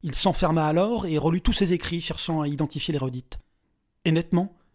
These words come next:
il identifia une date, le vingt-huit février deux mille vingt-deux. Il répétait tout depuis.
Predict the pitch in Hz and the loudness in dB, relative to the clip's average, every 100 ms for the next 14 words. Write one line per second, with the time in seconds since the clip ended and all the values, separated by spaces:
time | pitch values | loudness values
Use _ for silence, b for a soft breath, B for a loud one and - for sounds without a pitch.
0 | _ 180 139 139 143 151 151 - 165 147 | _ -4 0 0 2 2 0 -4 -2 0
1 | 127 123 _ - _ _ _ _ - 143 | -2 -4 _ -20 _ _ _ _ 0 2
2 | 135 127 127 - 202 165 147 151 165 151 | 2 2 2 2 0 0 0 0 2 2
3 | 151 143 139 120 139 - _ _ _ _ | 0 0 -2 -2 -8 -14 _ _ _ _
4 | _ - 160 151 160 151 - 151 117 - | _ 2 2 2 -2 -2 -4 -4 -8 -10
5 | - | -18